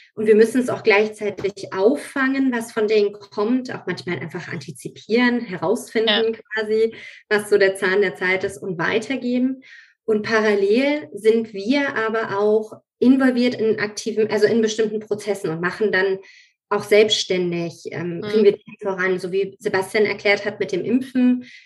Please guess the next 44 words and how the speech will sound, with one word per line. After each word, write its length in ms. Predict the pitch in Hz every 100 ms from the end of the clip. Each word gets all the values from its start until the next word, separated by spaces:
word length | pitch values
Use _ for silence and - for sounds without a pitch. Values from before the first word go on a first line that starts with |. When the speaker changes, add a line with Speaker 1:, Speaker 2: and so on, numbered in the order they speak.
| _ -
Speaker 1:
haben 120 | 208
wir 120 | 208
aber 100 | 202
auch 80 | -
parallel 540 | - 208 196 196 208
ein 160 | 214 190
Projekt 500 | 196 190 190 185 - -
mit 180 | 208 208
der 160 | 180
Offensive 460 | 156 - 185 175 175
Mittelstand. 680 | 175 - 285 - 247 254
Das 140 | - -
ist 140 | -
ein 100 | 196
sehr, 220 | 185 190
Speaker 2:
Mhm, 100 | 190
Speaker 1:
sehr 80 | 185
Speaker 2:
das 140 | 165 190
Speaker 1:
großes 120 | 190
Speaker 2:
kenn 140 | 196
ich, 120 | 196 226
ja. 120 | 233
Speaker 1:
Netzwerk. 540 | 240 247 240 247 247
Ja, 300 | 185 165 170
genau, 260 | 160 - -
dann 180 | - -
brauche 120 | 185
Speaker 2:
Ja. 60 |
Speaker 1:
ich 60 | 208
es 60 | -
auch 80 | -
gar 100 | -
nicht 160 | 202 196
groß 200 | 208 214
erklären. 380 | - - 190 190
Das 120 | 190
ist, 140 | -
wie 60 | 190
gesagt, 280 | 180 175 160
ein 120 | 170
sehr 160 | 175 170
großes 320 | 190 190 196
Net-, 260 | 202 202
Netzwerk 640 | 208 220 220 - 202 196 196